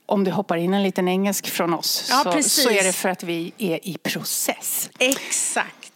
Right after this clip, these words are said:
Speaker 1: Och där tänker jag också så här, det är så bra det där med flera pauser, också byta. För att jag har ju träffat ju några faktiskt innan jul, nyår, under hela hösten som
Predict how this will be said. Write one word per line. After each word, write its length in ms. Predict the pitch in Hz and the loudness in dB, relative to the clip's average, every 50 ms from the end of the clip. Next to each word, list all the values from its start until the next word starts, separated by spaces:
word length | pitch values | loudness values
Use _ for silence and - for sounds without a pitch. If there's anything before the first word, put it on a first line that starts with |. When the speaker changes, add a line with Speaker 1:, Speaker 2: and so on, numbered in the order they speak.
| - - - | -20 -14 -2
Speaker 1:
Och 160 | - - 294 | 0 2 4
där 140 | 240 294 294 | 4 4 4
tänker 320 | 285 285 285 262 - 262 | 4 2 2 2 4 2
jag 60 | 233 | 2
också 240 | 214 - - - 220 | 2 2 0 0 0
så 140 | 202 - 226 | 0 2 2
här, 280 | 202 196 196 190 190 - - | 2 2 2 2 0 -2 -2
det 140 | 220 214 247 | -2 0 0
är 40 | 240 | 2
så 120 | 240 269 | 2 0
bra 220 | 240 220 254 226 214 | 2 2 2 2 2
det 120 | 196 190 | 2 0
där 180 | 180 180 190 202 | 0 -2 -2 0
med 240 | 202 208 196 185 | 0 0 0 -2
flera 320 | - - 202 190 185 180 175 | -2 -4 -4 -2 -2 -2 -2
pauser, 600 | - - 202 185 180 175 - - 208 202 190 202 - | -2 -2 -2 -2 0 0 0 0 0 -2 -2 -4 0
också 400 | - 240 208 - - - - 196 | 0 0 0 2 -2 0 0 0
byta. 640 | 185 180 - 220 202 185 - - _ 196 185 180 185 185 | -2 -2 -2 -2 -2 -2 -6 -4 _ -2 -2 -2 -4 -6
För 180 | - - - 226 | -4 -2 -2 -2
att 60 | 214 - _ _ _ - _ - | -4 -6 _ _ _ -20 _ -2
jag 160 | - 208 240 | 0 2 4
har 160 | 226 226 247 | 4 4 4
ju 60 | 269 240 | 2 2
träffat 400 | - - 277 247 - 240 220 226 | 2 2 2 2 2 2 2 2
ju 80 | 220 | 2
några 300 | 208 214 202 185 185 185 | 4 4 4 2 2 0
faktiskt 460 | 185 - 196 185 - - 185 180 - | 0 -2 -4 -4 -2 -4 -6 -4 -4
innan 360 | - 226 208 196 208 233 226 220 | -2 0 0 2 2 2 2 2
jul, 180 | 196 180 180 175 | 2 2 2 2
nyår, 340 | 180 180 175 165 165 170 170 | 0 2 2 2 0 0 0
under 240 | - 208 190 175 175 | 0 0 0 0 0
hela 240 | 165 190 180 175 175 | 0 0 -2 0 0
hösten 520 | 170 226 220 - - - - 175 175 180 | 0 0 0 0 -2 -4 -4 -4 -4 -4
som 240 | - - 180 190 214 | -2 -2 -2 -2 -2